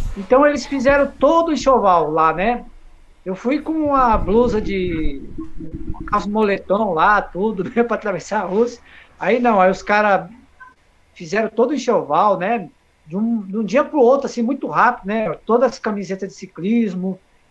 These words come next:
é, pernito, manguito, as meias, é,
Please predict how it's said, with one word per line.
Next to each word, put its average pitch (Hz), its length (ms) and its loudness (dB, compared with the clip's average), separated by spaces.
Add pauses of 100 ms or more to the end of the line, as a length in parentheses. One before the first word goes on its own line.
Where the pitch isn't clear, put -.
(140)
é, 175 420 2
pernito, 214 640 2
manguito, 214 640 0
as 196 180 0
meias, 196 680 4
é, 180 380 2